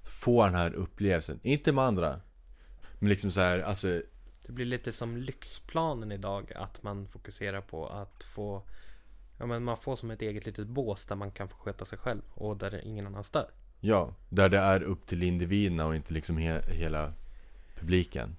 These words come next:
Speaker 2: Men det skulle ju då innebära att alla biosalar blir helt värdelösa också.
Speaker 1: Varför?
Speaker 2: Ja, men om du ska få in den här upplevelsen, då måste det vara ett stängt, avskilt rum.
Speaker 1: Alltså, en stor lokal.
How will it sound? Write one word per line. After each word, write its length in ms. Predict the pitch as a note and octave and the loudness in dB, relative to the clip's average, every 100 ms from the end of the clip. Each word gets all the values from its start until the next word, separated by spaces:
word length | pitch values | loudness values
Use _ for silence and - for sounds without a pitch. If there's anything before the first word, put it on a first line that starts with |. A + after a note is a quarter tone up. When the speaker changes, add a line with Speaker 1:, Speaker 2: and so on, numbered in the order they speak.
| - | -8
Speaker 2:
Men 180 | C3 C#3 | -4 -2
det 100 | C3 | -2
skulle 220 | - E3+ | 2 4
ju 60 | |
då 160 | E3 D3 | 6 6
innebära 520 | D3 C3+ B2 B2 A#2+ | 4 2 4 4 4
att 360 | A#2 A#2+ - - | 2 0 -2 -6
alla 480 | - C3+ A#2+ B2 D3+ | 2 4 4 6 6
biosalar 800 | C#3 C#3+ B2 A#2 - C#3 D3 A2+ | 6 2 2 2 4 6 6 4
blir 180 | A2+ A#2 | 2 0
helt 260 | A#2 G#2+ | 0 0
värdelösa 520 | A#2+ G#2 C3+ D#3+ - - | 0 0 2 0 0 -6
också. 140 | - - - - - | -10 -16 -16 -16 -8
Speaker 1:
Varför? 360 | F#2 F2+ D#2+ E2 - - - - - - - - - - - | -6 -4 -8 -10 -16 -20 -20 -20 -20 -20 -20 -20 -20 -20 -10
Speaker 2:
Ja, 80 | C3+ | -4
men 360 | C3+ B2+ - - - - - - - - | -2 -4 -6 -12 -16 -16 -14 -12 -6 0
om 180 | D3+ C#3 | 2 2
du 140 | C#3 | 0
ska 280 | - - C#3 | -4 -2 -2
få 220 | - C3 | 0 -2
in 160 | B2 C#3+ | 0 0
den 120 | C3 | 2
här 120 | A#2 | 0
upplevelsen, 540 | A#2+ - A#2+ C3 A#2 A2 | -2 0 0 0 -2 -4
då 60 | |
måste 220 | A#2 C3 A#2+ | -4 -4 -4
det 20 | |
vara 80 | A#2 | -6
ett 60 | - | -6
stängt, 380 | - B2+ B2 A2+ | -4 -4 -2 -2
avskilt 360 | G#2+ G#2+ G2+ | -2 -4 -4
rum. 200 | D3 A2+ - - - - - - - - - - - - - - - - - - - | -4 -6 -10 -20 -20 -20 -20 -20 -20 -20 -20 -20 -20 -20 -20 -18 -18 -20 -20 -18 -2
Speaker 1:
Alltså, 280 | G#2 G2 A2+ | 2 2 2
en 200 | G#2+ G2+ | 4 4
stor 380 | - G#2 F#2 F2+ | 4 4 6 6
lokal. 540 | F2 - G2+ D2+ D#2+ | 4 2 2 2 -2